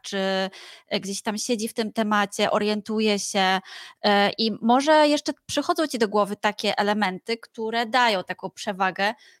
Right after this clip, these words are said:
No już trochę powiedziałaś o tym, e, ale może jesz-, jest jeszcze coś, może właśnie jakieś umiejętności miękkie na przykład.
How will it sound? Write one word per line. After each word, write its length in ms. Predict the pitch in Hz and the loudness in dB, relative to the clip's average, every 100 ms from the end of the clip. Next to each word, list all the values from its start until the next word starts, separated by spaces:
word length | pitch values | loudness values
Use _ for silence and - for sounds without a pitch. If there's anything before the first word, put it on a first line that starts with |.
| - | -8
No 80 | |
już 100 | 247 | -8
trochę 200 | 262 285 | -6 -8
powiedziałaś 520 | 294 277 233 220 190 190 | -8 -8 0 2 2 0
o 100 | - | -4
tym, 380 | 190 220 247 294 | -6 -6 -4 -2
e, 480 | 277 - 208 208 208 - | -2 0 0 2 2 2
ale 420 | 220 226 233 226 | 2 4 4 4
może 240 | 240 240 | 0 -2
jesz-, 260 | 240 240 - _ - | 0 -2 -4 _ -2
jest 240 | 254 254 | -2 0
jeszcze 240 | 233 - 196 | -6 -8 -16
coś, 260 | 226 - | -16 -14
może 240 | 202 196 208 | -10 -8 -6
właśnie 280 | 208 - | -6 -8
jakieś 180 | 214 226 | -12 -12
umiejętności 600 | - 220 220 226 226 - | -10 -8 -6 -8 -12 -6
miękkie 480 | 262 277 196 _ - | -2 -2 -4 _ -16
na 120 | 180 | -14
przykład. 400 | - - - - | -14 -18 -20 -20